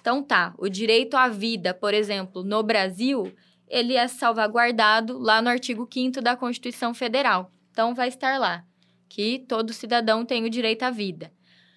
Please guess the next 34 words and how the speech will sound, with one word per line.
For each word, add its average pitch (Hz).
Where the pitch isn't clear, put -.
É, 190
quando 302
se 294
fala 190
em 214
direito 220
à 240
vida, 185
por 196
exemplo, 196
na 208
Convenção 226
de 202
mil 220
novecentos 196
e -
cinquenta 185
e 185
um, 247
que -
é 202
um 208
instrumento 202
internacional, 220
fala-se 247
em 247
direitos 226
humanos, 240
entendeu? 190
Mas, 214
assim, 233
é 208
uma 226
distinção 240